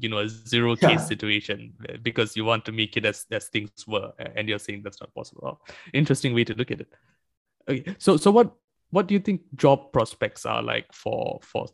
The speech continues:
Speaker 1: for someone studying journalism in Malaysia?
Speaker 2: Actually, journalism is a very wide field because it's not like you study journalism, you end up becoming a journalist or a reporter or a news anchor. No,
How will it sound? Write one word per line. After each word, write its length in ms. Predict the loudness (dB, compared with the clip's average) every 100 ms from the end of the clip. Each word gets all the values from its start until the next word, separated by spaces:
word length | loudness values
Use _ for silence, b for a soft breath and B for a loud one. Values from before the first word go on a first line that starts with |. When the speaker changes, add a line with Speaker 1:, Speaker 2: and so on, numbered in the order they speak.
| _
Speaker 1:
for 160 | -6 -4
someone 320 | -2 -2 -6
studying 420 | -4 -4 -4 -6
journalism 580 | -4 -2 -2 -6 -6 -8
in 120 | -8
Malaysia? 400 | -10 -10 -14 -4 4
Speaker 2:
Actually, 540 | 4 6 6 4 2
journalism 680 | 4 6 8 8 6 4 2
is 220 | -2 -4 -6
a 160 | -4
very 600 | 0 2 0 0 0 0 -6 _ _
wide 380 | 0 4 4 2
field 640 | -4 -8 -2 -2 -2 -6
because 580 | -8 -4 -2 -2 -6 b b b b
it's 160 | 0 6
not 320 | 6 4 -2 0
like 180 | 0 -2 -8
you 80 | -2
study 300 | 0 2 2
journalism, 600 | 0 -2 0 0 0 -4
you 180 | -10 -14 _ _ -2
end 120 | 0
up 100 | 0
becoming 360 | -2 -6 -8 -6
a 60 |
journalist 480 | -6 -4 -2 -2 -2 -4
or 140 | -10
a 20 |
reporter 560 | -12 _ -16 -12 -12 -12 B B B B
or 200 | 4 4
a 20 |
news 320 | 0 -4 -4
anchor. 560 | -4 -6 -8 -6 -6 -8 -14 -8
No, 340 | -4 -2 -4